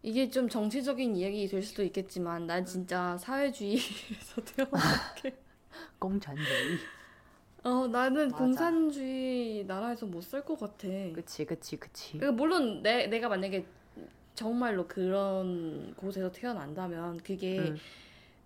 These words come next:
Speaker 1: 비교, 뭐 비교할 수 있을지 모르겠지만 그게 잘못된다는 생각이 안 들 것 같기도 하고.
Speaker 2: 그치.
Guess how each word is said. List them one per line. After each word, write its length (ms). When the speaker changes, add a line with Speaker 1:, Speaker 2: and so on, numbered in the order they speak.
Speaker 1:
비교, 340
뭐 260
비교할 340
수 140
있을지 340
모르겠지만 680
그게 200
잘못된다는 1400
생각이 380
안 220
들 120
것 120
같기도 340
하고. 340
Speaker 2:
그치. 460